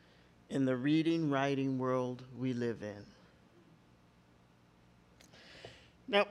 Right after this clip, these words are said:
Morrison's essay, and specifically her image of the dancing mind, I think is instructive for us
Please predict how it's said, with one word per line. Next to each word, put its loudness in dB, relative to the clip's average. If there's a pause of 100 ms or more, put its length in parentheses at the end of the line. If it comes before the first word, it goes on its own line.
(1000)
Morrison's 8
essay, 2
and 0
specifically 0
her 0
image 4
of 0
the 0
dancing 2
mind, 4 (340)
I 0
think 4
is 2
instructive 0
for -2
us -2